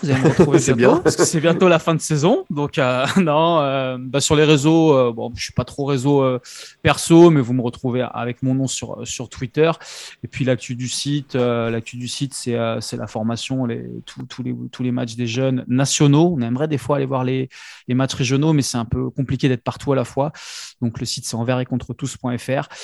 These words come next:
Speaker 1: euh, pour suivre, euh, les jeunes joueurs avec des portraits, des résumés de matchs surtout. Euh, on essaie de, vous fi-, de faire vivre un petit peu tout ça. Et surtout la transition de ces joueurs, ces jeunes joueurs, pardon, vers le monde professionnel. Vous parliez de Lucas Gourna tout à l'heure. On a eu la chance de l'avoir, Lucas, en interview il y a pas très longtemps.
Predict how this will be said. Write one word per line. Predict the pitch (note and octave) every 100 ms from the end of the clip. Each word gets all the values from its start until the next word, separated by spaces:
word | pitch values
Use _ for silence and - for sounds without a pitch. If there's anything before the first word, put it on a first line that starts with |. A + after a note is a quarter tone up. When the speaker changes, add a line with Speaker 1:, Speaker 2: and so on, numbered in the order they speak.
| - - - A#2
Speaker 1:
euh, | A#2 A2+ A2+ A2+
pour | B2+ -
suivre, | - B2+ A2+
euh, | A2+ A2+
les | A#2+
jeunes | A#2+ B2
joueurs | G#2+ C3 C#3 C3
avec | A#2 A2+
des |
portraits, | A2 - - - B2 C3+ C3+ C3
des | C3
résumés | B2+ B2 B2
de | A#2
matchs | C#3 C#3+ -
surtout. | - - - C#3+ D#3 D#3+ D#3+ C#3+
Euh, | B2+
on | C3
essaie | B2 C3+
de, | B2+
vous |
fi-, | - C3+ B2+
de | C3 A#2+
faire | - A#2
vivre | B2 B2+
un | B2
petit | -
peu | B2+
tout | A#2+ B2+
ça. | D3+ D#3 - - - -
Et | -
surtout | - D#3+
la | C#3
transition | - E3 C#3+ - F3
de |
ces | - A#2
joueurs, | A#2 D3 C#3+
ces | - A#2
jeunes | C#3 C#3
joueurs, | C3 D#3+
pardon, | - A#2+ C3 C#3+
vers | B2
le | B2
monde | B2+ C3+
professionnel. | - - B2+ B2 B2+ D3+ - - _
Vous | -
parliez | A#2+ A#2+
de | A#2
Lucas | A#2 B2+
Gourna | A#2+ B2 A#2+
tout | - A#2+
à |
l'heure. | B2+ C3
On | A#2+
a | A2+
eu | A2+
la | A2+
chance | - A#2
de | A2+
l'avoir, | A2+ A2+
Lucas, | A2 - A#2+
en | A2
interview | A2 A#2+ A2+ B2+
il |
y |
a | A2
pas | -
très | - -
longtemps. | B2 B2 C3